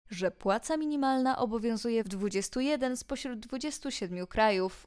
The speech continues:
Unii Europejskiej. Najwyższa jest w Luksemburgu,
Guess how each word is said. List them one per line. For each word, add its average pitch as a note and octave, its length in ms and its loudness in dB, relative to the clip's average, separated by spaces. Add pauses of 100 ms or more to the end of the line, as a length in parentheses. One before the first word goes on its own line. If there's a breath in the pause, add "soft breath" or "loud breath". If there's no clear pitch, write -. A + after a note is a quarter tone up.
Unii C#4 340 -2
Europejskiej. - 1000 -6 (220)
Najwyższa C#4 680 0
jest B3 360 -2
w A3+ 40 -6
Luksemburgu, B3 800 -2